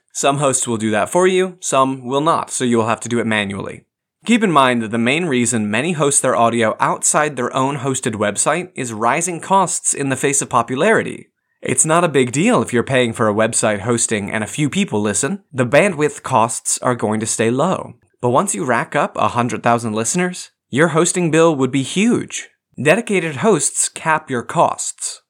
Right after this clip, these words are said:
Some popular podcast hosting platforms that you can sign up with include Captivate, Buzzsprout, Transistor, and Castos.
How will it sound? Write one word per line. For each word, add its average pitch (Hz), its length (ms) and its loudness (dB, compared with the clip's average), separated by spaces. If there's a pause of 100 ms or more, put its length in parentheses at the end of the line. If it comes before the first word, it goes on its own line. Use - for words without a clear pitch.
Some 262 260 2
popular 180 600 0
podcast 139 680 -2
hosting 123 420 -2
platforms 104 500 -4
that 120 80 -4
you 120 80 0
can 117 160 -4
sign 113 240 -2
up - 160 -2
with 117 160 -2
include 107 600 -4
Captivate, 143 640 -2 (360)
Buzzsprout, 127 680 0 (120)
Transistor, 147 840 -2
and 117 180 -4
Castos. - 720 -6